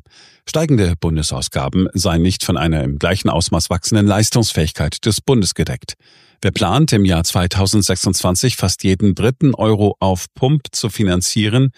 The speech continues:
ist von einer soliden Finanzwirtschaft weit entfernt, kritisiert der Rechnungshof.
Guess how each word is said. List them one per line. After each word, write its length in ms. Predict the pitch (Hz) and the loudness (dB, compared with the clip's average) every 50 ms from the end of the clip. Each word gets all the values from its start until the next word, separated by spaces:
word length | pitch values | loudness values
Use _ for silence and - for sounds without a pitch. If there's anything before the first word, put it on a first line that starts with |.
| - - - - _ _ _ | -10 -20 -20 -20 _ _ _
ist 200 | 131 143 - - | 0 0 2 0
von 160 | - 127 104 | 0 0 2
einer 240 | 92 95 92 85 85 | 2 2 2 2 2
soliden 460 | 85 80 78 85 - - 156 147 123 | 2 2 2 2 2 2 2 2 2
Finanzwirtschaft 800 | - - 110 104 98 110 110 - - 90 82 - - 78 76 - | 2 2 2 2 4 2 2 0 0 -2 0 0 -2 -4 -2 -2
weit 240 | - 82 85 87 - | -2 -2 0 0 -2
entfernt, 540 | 82 69 76 - - 104 98 104 92 90 - | -2 -4 -4 -2 -2 -2 0 0 -2 -2 -2
kritisiert 480 | - 78 67 78 73 - 71 69 - | -4 -4 -2 -2 -2 -2 -2 -2 -2
der 80 | - 65 | -4 -4
Rechnungshof. 600 | 69 73 - - 65 69 - - - - - | -4 -4 -4 -4 -4 -2 -2 -4 -4 -4 -6